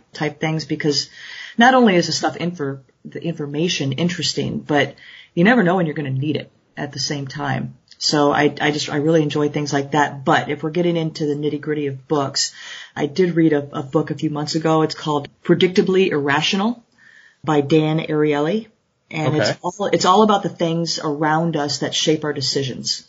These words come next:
Speaker 1: So it's about bias, like subtle bias and unconscious bias, uh, if you will.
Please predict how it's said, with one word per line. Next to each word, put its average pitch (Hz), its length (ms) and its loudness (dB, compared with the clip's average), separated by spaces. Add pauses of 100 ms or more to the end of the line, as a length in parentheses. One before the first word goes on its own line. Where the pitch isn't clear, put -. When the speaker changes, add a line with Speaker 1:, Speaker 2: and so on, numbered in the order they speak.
(120)
Speaker 1:
So 147 380 0
it's 147 220 -2
about 135 320 0
bias, 170 680 4
like 135 160 -4
subtle 156 280 -2
bias 147 460 0
and 143 300 -4
unconscious 160 760 2
bias, 175 600 2 (100)
uh, 170 160 -4
if 170 180 0
you 175 120 2
will. 175 360 4